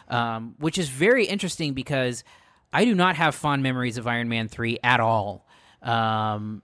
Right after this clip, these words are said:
and I really didn't like it. And, um, and Jerry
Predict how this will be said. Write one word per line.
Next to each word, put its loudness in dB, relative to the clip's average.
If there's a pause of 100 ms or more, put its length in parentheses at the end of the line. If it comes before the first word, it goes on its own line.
and 0
I 6
really 2
didn't -2
like -2
it. -2
And, -2
um, 2
and -4
Jerry 2